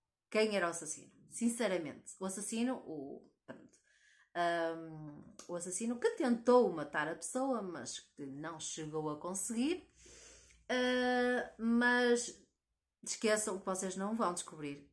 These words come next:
quem é. É a pessoa menos óbvia. Digo-vos, é, é mesmo assim. <laughs> Eu, eu não diria que era aquela pessoa, mas pronto.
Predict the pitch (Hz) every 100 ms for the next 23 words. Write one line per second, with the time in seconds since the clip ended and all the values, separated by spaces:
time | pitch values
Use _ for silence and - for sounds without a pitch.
0 | _ 170 143 - - _ _ _ _ _
1 | _ _ _ _ _ _ _ _ - -
2 | _ _ 190 190 190 180 226 180 143 143
3 | 170 - _ _ _ _ _ _ 175 190
4 | - - - 165 156 160 170 214 208 202
5 | 190 190 185 - - - - _ _ _
6 | _ - 262 - - 233 262 285 294 -
7 | 233 254 277 277 233 208 233 226 208 185
8 | 170 165 - 220 285 277 - 160 - 151
9 | 202